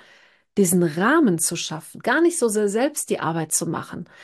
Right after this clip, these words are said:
sondern wirklich diesen Rahmen zu schaffen, dass andere bestmöglich der Arbeit nachgehen können, passend zu den jeweiligen Menschen. Das heißt, wirklich genau hinzuschauen,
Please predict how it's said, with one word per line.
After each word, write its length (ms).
sondern 340
wirklich 460
diesen 240
Rahmen 440
zu 160
schaffen, 500
dass 340
andere 440
bestmöglich 920
der 120
Arbeit 320
nachgehen 600
können, 440
passend 360
zu 120
den 120
jeweiligen 380
Menschen. 400
Das 180
heißt, 400
wirklich 280
genau 200
hinzuschauen, 720